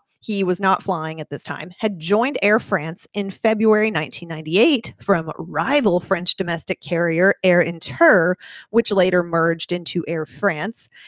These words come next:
and had about ten thousand nine hundred and eighty-eight flying hours, of which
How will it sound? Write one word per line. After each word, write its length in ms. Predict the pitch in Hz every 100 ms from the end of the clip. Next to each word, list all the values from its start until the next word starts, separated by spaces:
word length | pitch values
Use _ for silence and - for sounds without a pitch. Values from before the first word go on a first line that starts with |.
| -
and 120 | 240 240
had 200 | 254 262
about 260 | 226 202
ten 320 | - 320 330
thousand 380 | 277 208 208 214
nine 240 | 180 160 170
hundred 400 | 180 180 185 180
and 100 | 175
eighty-eight 460 | 175 180 175 175 -
flying 440 | - 220 214 175
hours, 420 | 160 151 156 160 -
of 140 | 202
which 380 | 170 160 - -